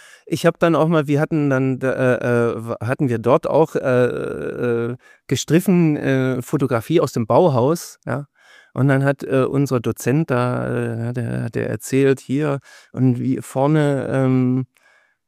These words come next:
so noch so eine Vergess-, äh, also so ein, äh, ein Lampenschirm von der Beleuchtung damit reinragt, dass er da, dass die das da brechen, so die, die,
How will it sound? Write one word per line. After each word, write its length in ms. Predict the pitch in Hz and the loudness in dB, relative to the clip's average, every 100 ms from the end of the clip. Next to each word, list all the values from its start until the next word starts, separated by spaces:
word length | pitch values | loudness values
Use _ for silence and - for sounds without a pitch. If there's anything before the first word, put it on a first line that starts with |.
| _ - | _ -12
so 220 | 113 131 | -2 2
noch 200 | 139 135 | 4 2
so 120 | - | 0
eine 140 | 135 127 | 0 2
Vergess-, 420 | 135 113 143 - | -2 0 0 0
äh, 160 | 135 - | -4 -4
also 220 | 120 117 | -2 -2
so 140 | 117 | -2
ein, 340 | 117 113 110 110 | 0 2 0 -2
äh, 380 | 107 107 104 | -2 -2 -2
ein 320 | 107 110 110 - | -2 0 -2 2
Lampenschirm 760 | 123 180 156 - 131 135 170 | 4 4 2 -2 0 2 0
von 160 | - 120 | -2 -2
der 60 | 113 | 0
Beleuchtung 580 | 110 113 170 - 151 | 2 4 2 0 -2
damit 280 | 143 131 - | 0 0 0
reinragt, 380 | 120 156 147 - | -2 0 -2 -2
dass 160 | 127 139 | -2 -2
er 80 | |
da, 220 | 120 120 120 | -2 -2 -4
dass 380 | 120 113 123 | -6 -6 -6
die 140 | - 123 | -2 -2
das 140 | 120 | -2
da 100 | 110 | -6
brechen, 540 | 107 120 135 135 127 120 | -6 -4 -2 0 0 0
so 160 | 120 | -4
die, 300 | 110 110 104 - | -4 -4 -6 -4
die, 200 | 107 | -6